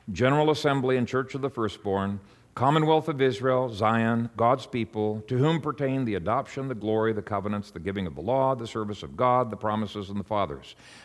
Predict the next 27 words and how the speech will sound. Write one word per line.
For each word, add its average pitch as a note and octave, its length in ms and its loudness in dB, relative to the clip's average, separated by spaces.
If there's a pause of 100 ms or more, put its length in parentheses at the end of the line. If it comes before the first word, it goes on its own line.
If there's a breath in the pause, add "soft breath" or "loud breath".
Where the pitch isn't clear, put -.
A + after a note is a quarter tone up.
We G2 100 0
are F2+ 80 4
both B2+ 320 4
called C3 320 4
the A2 60 -2
bride G#2 360 2
of C3 120 -2
God, C#3 360 0
the - 60 -4
temple B2+ 400 -2
of A#2+ 120 -2
God, C3 300 4
the G2+ 60 -4
vineyard C3 380 2
of C3 120 -2
God, B2 320 2
the G#2 60 -4
flock A#2 400 -2
of A2+ 140 -4
God, A#2+ 320 0
the B2+ 80 -4
house D#3 300 -2
of F2+ 140 -6
God, D#2+ 380 -4
Jerusalem, C#3+ 800 2 (420 loud breath)
children G2 320 0
of A2 320 2